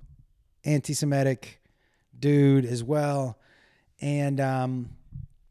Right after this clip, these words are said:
and then Steven Jackson stuck up for Deshaun Jackson and was like, "I wouldn't apologize. He shouldn't apologize for telling the truth." I'm not gonna get into what the statements are and all that shit. I'm just gonna,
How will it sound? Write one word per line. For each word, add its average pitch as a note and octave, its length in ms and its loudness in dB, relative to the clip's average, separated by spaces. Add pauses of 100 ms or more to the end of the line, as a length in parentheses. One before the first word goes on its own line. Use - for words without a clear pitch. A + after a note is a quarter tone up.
(720)
and F3 100 0
then F#3 80 4
Steven G#3 240 2
Jackson F3 480 2 (1160)
stuck - 300 -2
up G#3+ 220 2
for F#3+ 160 0
Deshaun E3+ 340 -2
Jackson C#3 880 -6
and A#2 100 -8
was A#2 140 -10
like, A#2+ 300 -6 (260)
"I B2 160 -4
wouldn't D#3 220 0
apologize. C#3 720 -2
He C3 80 -6
shouldn't C3+ 220 -6
apologize C3 400 -2
for - 80 -20
telling B2 180 -10
the A2 60 -12
truth." D3 560 -2 (340)
I'm B3 60 -8
not A#3+ 140 -2
gonna F3 200 0
get D#3 160 0
into C#3+ 160 0
what C3+ 100 -2
the B2 80 -6
statements B2+ 460 -2
are A#2+ 280 -2
and A2+ 80 -4
all A#2 140 -4
that A2 140 -6
shit. A#2 420 -8 (480)
I'm G#3+ 120 0
just A#3 100 -4
gonna, G#3 320 2